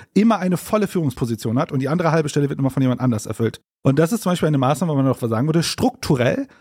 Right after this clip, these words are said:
haben sie das verstanden, dass, dass das ein Thema ist und sagen, wir gehen strukturell rein und nicht nur dieses,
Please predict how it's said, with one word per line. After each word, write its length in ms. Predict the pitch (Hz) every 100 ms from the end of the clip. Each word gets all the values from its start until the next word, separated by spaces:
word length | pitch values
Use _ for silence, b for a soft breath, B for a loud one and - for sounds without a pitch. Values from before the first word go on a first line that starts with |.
| b -
haben 180 | 151
sie 80 | 170
das 180 | 156 135
verstanden, 480 | 131 - 151 208 175
dass, 220 | 135 -
dass 340 | 165 185 143 -
das 180 | 131
ein 80 | 123
Thema 280 | - 147 180
ist 160 | 208 156
und 100 | 139
sagen, 300 | 147 160 135
wir 60 |
gehen 160 | 143 165
strukturell 540 | 151 151 - 127 156
rein 180 | 170 156
und 80 | 127
nicht 160 | 147 -
nur 120 | 151
dieses, 340 | 131 131 127